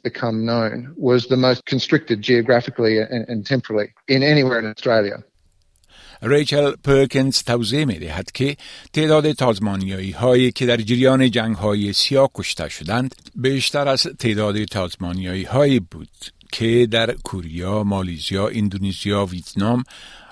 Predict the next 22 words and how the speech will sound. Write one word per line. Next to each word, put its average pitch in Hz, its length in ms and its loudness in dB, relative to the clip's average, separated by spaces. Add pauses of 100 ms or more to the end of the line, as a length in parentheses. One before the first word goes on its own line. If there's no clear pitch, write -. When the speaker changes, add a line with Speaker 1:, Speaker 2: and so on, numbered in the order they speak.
Speaker 2:
و 147 420 2
مأموریت 135 580 2
های 110 460 2
حفظ 92 460 -6
صلح 101 520 -2 (500)
جان 85 320 -6
باختند. 69 580 -10 (720)
دکتر 131 400 0
نیکولاس 110 680 2 (200)
کلمنتس 113 640 -2
می‌گوید 107 640 -2
که 131 400 0
مقامات 127 540 0
استعماری 92 960 -2 (540)
و 127 300 2
شهرنشینان 120 960 0
توسط 110 460 0
مردم 101 540 -2 (140)
بومی 92 480 -2 (500)
گیج 131 260 -2
شده 80 320 -6
بودند. 73 560 -12